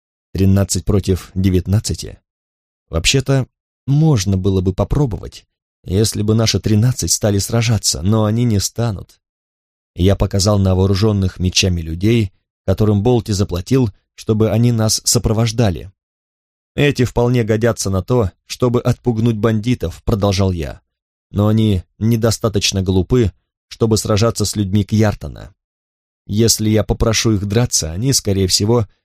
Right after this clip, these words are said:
присоединятся к врагам и поделят с ними твоих дочерей». «Но», начал было Болти и замолчал,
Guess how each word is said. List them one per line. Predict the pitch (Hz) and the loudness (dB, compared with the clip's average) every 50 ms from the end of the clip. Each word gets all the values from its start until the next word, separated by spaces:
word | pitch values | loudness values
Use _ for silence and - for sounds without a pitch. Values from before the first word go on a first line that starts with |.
| _ _ _ _ | _ _ _ _
присоединятся | - 123 123 110 - 123 120 110 117 123 127 120 - - 107 | 0 0 2 2 2 0 0 2 2 0 0 0 0 -4 -6
к | - - | -2 -2
врагам | 104 104 101 101 123 135 117 95 85 - _ _ _ _ _ _ _ _ _ | 0 0 0 0 0 0 0 -2 -6 -12 _ _ _ _ _ _ _ _ _
и | 139 147 | 0 0
поделят | 131 - 131 123 120 131 127 117 107 - | 2 2 0 2 2 2 0 0 0 0
с | - - | 0 0
ними | 117 113 110 104 | 2 2 2 0
твоих | - - 110 101 98 98 - - | 0 0 2 2 2 2 0 -4
дочерей». | 107 98 107 - - 107 98 90 87 78 71 - _ _ _ _ _ _ _ _ | -2 -2 0 2 2 0 0 0 -2 -4 -6 -12 _ _ _ _ _ _ _ _
«Но», | - 156 147 131 127 120 123 113 - _ _ _ _ | 0 2 2 2 0 0 -2 -4 -6 _ _ _ _
начал | 110 117 107 95 87 - - - 92 | 4 4 4 4 2 0 -2 -4 -2
было | 87 92 92 90 95 | -2 -2 0 0 0
Болти | 107 135 147 135 123 - - 80 - _ - | 0 0 0 0 -2 -6 -12 -14 -14 _ 0
и | 131 | 0
замолчал, | 120 104 113 110 104 101 98 95 - - - 80 69 58 57 - | 2 2 2 0 0 -2 -4 -6 -6 -6 -6 -4 -6 -10 -12 -16